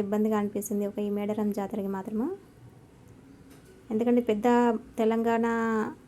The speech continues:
తెలంగాణ ప్రజలకి ఇది పెద్ద కుంభమేళం అనమాట, పెద్ద జాతరనండి. బయటకు వచ్చేసిన తర్వాత మా నాన్న ఇక్కడ కొబ్బరికాయ కొడతారు. మనం ఏ టెంపుల్కి వెళ్ళినా ఫస్ట్ మనము గుమ్మం దగ్గర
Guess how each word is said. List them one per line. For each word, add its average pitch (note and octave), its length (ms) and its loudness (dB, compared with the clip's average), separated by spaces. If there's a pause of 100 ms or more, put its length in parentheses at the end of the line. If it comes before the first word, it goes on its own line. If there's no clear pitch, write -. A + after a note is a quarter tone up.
(1500)
తెలంగాణ A3 400 4
ప్రజలకి A3+ 420 4
ఇది G#3+ 160 -2
పెద్ద G3+ 180 -2 (440)
కుంభమేళం G#3+ 540 2
అనమాట, G3 260 -6 (180)
పెద్ద G3+ 140 -2 (160)
జాతరనండి. G3+ 640 -2 (640)
బయటకు A3 300 0
వచ్చేసిన G#3+ 380 -2
తర్వాత G3+ 260 -6 (100)
మా G#3+ 100 0
నాన్న G3+ 220 -4
ఇక్కడ G#3+ 200 -6
కొబ్బరికాయ G#3 400 -6
కొడతారు. G#3+ 380 -6 (720)
మనం A#3+ 220 4
ఏ - 100 6
టెంపుల్కి A#3+ 320 0
వెళ్ళినా A#3 260 2 (200)
ఫస్ట్ A3+ 260 -4
మనము A3+ 240 0 (240)
గుమ్మం G#3+ 320 2
దగ్గర A#3 180 2